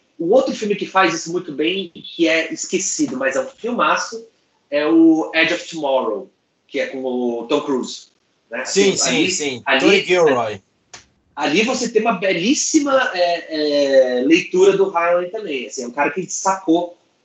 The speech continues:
Speaker 1: o que, que o Heinlein tava querendo dizer ali, né?
Speaker 2: Mas não é baseado no livro do Heinlein, né?
Speaker 1: Não é, mas ele, ele transforma, tem muita coisa do Heinlein ali, mas muita coisa.
Speaker 2: Tá.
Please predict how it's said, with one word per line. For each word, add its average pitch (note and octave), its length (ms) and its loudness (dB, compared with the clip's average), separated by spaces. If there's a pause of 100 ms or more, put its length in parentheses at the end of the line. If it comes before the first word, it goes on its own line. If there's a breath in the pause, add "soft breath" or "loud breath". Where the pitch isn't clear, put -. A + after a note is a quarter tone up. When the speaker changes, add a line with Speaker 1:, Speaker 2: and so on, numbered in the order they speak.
Speaker 1:
o C3+ 80 -12
que, D#3+ 120 -10
que E3+ 80 -8
o D#3 40 -4
Heinlein D3+ 300 0
tava D#3+ 140 -4
querendo E3 280 -2
dizer D#3+ 340 -2
ali, C3+ 280 0
né? - 180 -14
Speaker 2:
Mas C4+ 80 -2
não D#4 120 2
é C4+ 80 4
baseado F#3+ 400 2
no G3+ 140 -2
livro G3 200 -2
do C4+ 60 -4
Heinlein, D3+ 520 -2
né? C3+ 200 -10 (260)
Speaker 1:
Não G3+ 260 4
é, B2+ 140 4
mas B2+ 220 -2
ele, D#3 220 4
ele C#3+ 440 -2 (160)
transforma, E3+ 560 2
tem D#3 220 -2
muita F3 360 -4
coisa D3 220 -2
do D3+ 60 -2
Heinlein B2 400 -2
ali, G2+ 260 -14
mas D3+ 140 -12
muita B2+ 260 -4
coisa. - 320 -20 (480)
Speaker 2:
Tá. F#2 260 -8